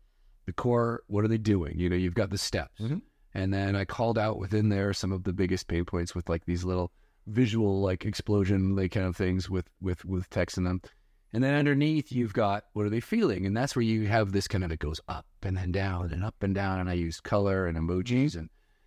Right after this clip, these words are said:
Speaker 1: and, and then you get to, like, what, what are the, what tools are they using? Like, where are the, what are they, you know, where, where, you know, are they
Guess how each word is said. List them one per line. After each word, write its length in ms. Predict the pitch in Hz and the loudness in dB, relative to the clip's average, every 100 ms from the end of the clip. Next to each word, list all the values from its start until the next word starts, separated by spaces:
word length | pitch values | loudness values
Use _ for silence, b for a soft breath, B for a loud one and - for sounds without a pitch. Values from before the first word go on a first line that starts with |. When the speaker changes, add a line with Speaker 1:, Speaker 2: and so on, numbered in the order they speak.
| _ _ _ | _ _ _
Speaker 1:
and, 480 | 104 98 95 92 90 - | -4 -2 0 -2 -4 -4
and 160 | 104 110 | -2 2
then 460 | 135 156 160 156 | 2 2 2 0
you 160 | 120 120 | 0 0
get 240 | 117 113 - | 0 0 -2
to, 280 | - 110 | -2 0
like, 480 | 107 101 98 98 - _ _ _ _ _ _ _ _ _ | 2 2 0 -2 -6 _ _ _ _ _ _ _ _ _
what, 280 | 101 104 107 _ | 0 0 0 _
what 240 | - 107 | 0 4
are 40 | 107 | 4
the, 140 | 95 | 2
what 240 | 101 - - | -2 -4 -2
tools 480 | 139 151 156 147 | 0 2 2 2
are 140 | 135 120 | 2 2
they 100 | 110 | 2
using? 560 | 101 87 80 82 95 | 2 2 0 -2 0
Like, 120 | 104 92 | -2 0
where 220 | 104 117 | 0 0
are 40 | |
the, 100 | 117 | 0
what 180 | 98 113 | -2 0
are 60 | 120 | 2
they, 160 | 101 - _ _ _ | 0 -4 _ _ _
you 140 | 110 92 | -2 0
know, 100 | 87 | 2
where, 340 | 107 127 123 | 2 4 2
where, 600 | 107 113 123 131 127 123 | 0 2 2 2 0 0
you 140 | 113 110 | 0 2
know, 160 | 95 98 | 2 2
are 160 | 101 | 2
they 300 | 101 98 95 | 2 0 -2